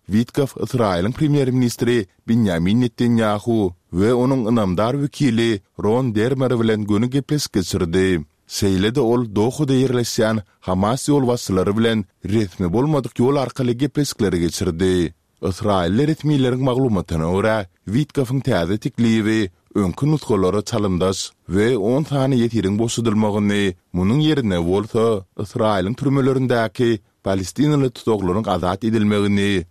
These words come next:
we kırk beş altmyş günlük ok atyslyklary betetmek möhletiniň girdilmegini göz öňünde tutýar. Şeýlede bolsa täze teklipde öňkü gepleşiklerden tapawutlykda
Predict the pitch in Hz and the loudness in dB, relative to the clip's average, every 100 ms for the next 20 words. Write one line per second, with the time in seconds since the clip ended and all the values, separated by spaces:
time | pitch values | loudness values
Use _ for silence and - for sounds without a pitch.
0 | _ 85 98 123 131 - 127 - 95 98 | _ -2 0 0 -2 -6 -6 -2 -2 0
1 | - - 82 - 147 - 143 127 - - | -4 -4 -4 -2 -4 0 0 0 -2 -8
2 | _ 120 - 156 - - 127 - 127 123 | _ -6 -2 -4 -4 -6 -6 -2 0 0
3 | 117 104 85 143 - 147 143 139 127 113 | -2 -4 -4 -4 -2 -4 0 0 2 0
4 | 117 123 135 110 90 85 85 98 117 120 | 0 0 0 0 0 0 0 0 0 2
5 | 147 143 143 110 - - - 98 92 85 | 0 2 0 -2 -4 -8 -2 2 2 -2
6 | 80 _ _ - 98 92 98 147 147 151 | -8 _ _ -8 0 2 2 2 2 0
7 | 139 143 123 113 92 123 - - 139 - | 0 -2 0 0 0 -2 -6 -2 -2 -2
8 | - 123 117 - _ - 101 87 - 139 | 0 2 2 -2 _ -2 -2 -2 -4 -4
9 | - 131 - 123 131 123 120 120 123 117 | -2 -4 0 0 0 0 -2 -2 -2 0
10 | 123 113 - 117 | 0 0 0 -2